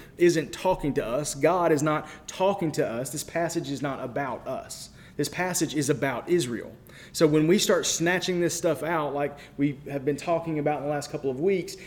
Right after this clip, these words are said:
and we say, "Well, this is obviously about me," it's not. It's about Israel. So we have to be careful. But we see,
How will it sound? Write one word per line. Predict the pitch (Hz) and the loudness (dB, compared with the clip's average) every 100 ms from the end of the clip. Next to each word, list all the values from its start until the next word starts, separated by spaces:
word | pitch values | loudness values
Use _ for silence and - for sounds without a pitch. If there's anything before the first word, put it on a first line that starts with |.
| - | -4
and | 156 | 0
we | 151 | 4
say, | 165 | 6
"Well, | 135 127 | 6 6
this | 185 143 | 4 4
is | |
obviously | 151 180 151 - 143 131 | 0 2 0 0 0 2
about | 131 113 147 | 0 0 2
me," | 180 131 - - | 4 2 -2 -8
it's | 151 - | -6 0
not. | 202 160 73 - - - - - - | 2 2 -2 -14 -20 -20 -20 -20 -18
It's | - | -4
about | 143 139 175 | 0 2 4
Israel. | 190 135 117 - - | 2 2 -2 -2 -10
So | 143 | 0
we | 147 | 4
have | 185 190 | 4 2
to | |
be | 208 | -2
careful. | - 254 220 123 - - - 127 | 0 2 4 2 -2 -12 -14 -2
But | 214 226 147 156 - - - - - - - - - - | 4 6 6 2 -2 -12 -16 -20 -20 -20 -20 -20 -20 0
we | 156 220 240 | 4 4 4
see, | - 190 156 156 160 | 2 2 2 0 -6